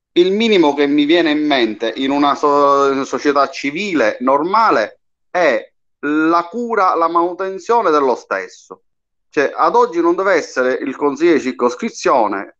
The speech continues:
e il buon consigliere Lupo, che armato di buona volontà si prende a cura il tema, a, a dire cosa fare. Cioè, in una città normale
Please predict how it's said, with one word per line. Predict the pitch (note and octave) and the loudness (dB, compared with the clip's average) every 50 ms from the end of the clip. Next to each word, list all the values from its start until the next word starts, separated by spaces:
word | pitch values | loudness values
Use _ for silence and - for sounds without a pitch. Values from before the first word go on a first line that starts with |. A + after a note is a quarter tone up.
| _ _ | _ _
e | - C3+ D3+ D3 | -2 0 2 2
il | C3 B2 A#2 A#2+ A2+ | 2 2 0 -2 0
buon | A2+ C#3 D3 C#3 B2 | 0 0 2 2 2
consigliere | A#2 B2 B2 B2 A#2 B2 C3 C3+ C3+ B2+ C3 | 0 -2 -2 -2 -4 -2 0 0 2 2 4
Lupo, | C#3 D#3 D#3+ C#3+ A#2 - - G2 F#2 - - - - _ _ _ | 4 4 4 2 2 0 -2 -4 -4 -4 -6 -12 -20 _ _ _
che | - C#3+ C#3 C3+ B2 A2 G#2 G2 - | -2 0 2 2 2 0 0 -2 -4
armato | - - A#2 A#2 A#2+ B2+ C#3+ D3 C#3 B2 B2 | -4 -2 -2 0 0 0 0 0 0 -2 -4
di | A#2+ A#2 | -6 -6
buona | A2+ C3 C#3 C3 B2 | -4 -2 0 2 2
volontà | A#2 A#2 A#2 A#2 A#2+ A#2+ A#2+ A#2 - C#3 C3+ A2+ G#2 | 2 2 0 0 0 -2 -2 -2 0 0 2 0 0
si | G2+ - A2 | -2 -6 -10
prende | - B2+ C3 C3 B2+ A#2+ A2+ A2 G#2+ A2 | -8 -6 -6 -6 -6 -6 -6 -8 -8 -6
a | - A2+ A2 - | -6 -6 -6 -6
cura | - - C3+ C3 B2+ A2+ G#2 | -6 -8 -6 -4 -2 0 0
il | G#2 G#2+ G#2+ | -2 -2 -4
tema, | - A#2 A2 G2+ G2 G2+ C3+ D#3+ - - _ _ _ _ - - _ _ | -2 -2 0 0 0 0 -2 -2 -2 -4 _ _ _ _ -20 -20 _ _
a, | - - B3+ A#3 F#3 - - - _ _ _ _ | 0 2 4 4 4 2 0 -4 _ _ _ _
a | - G3+ G#3+ | -4 -4 -4
dire | G3 F#3+ B3+ B3+ G3+ F#3+ E3+ | -4 -6 -6 -2 -2 -2 0
cosa | F3+ F3+ F3+ E3+ | -2 0 0 0
fare. | D#3 - C#3 A#2 G2+ F#2 F#2+ G2 F2+ - | 0 2 0 0 0 -2 -4 -6 -8 -8
Cioè, | - - A3 | -4 -2 -2
in | G3+ | -2
una | G#3 A3+ A#3 G#3+ | 0 0 -2 -2
città | A3+ A#3 - - C4+ B3 | -2 -4 -4 -2 0 2
normale | A3 A3+ A#3+ B3+ C#4 C4 C4 A#3+ G3 D#3+ C#3+ C#3 - | 2 2 2 2 2 2 4 4 4 4 2 0 -2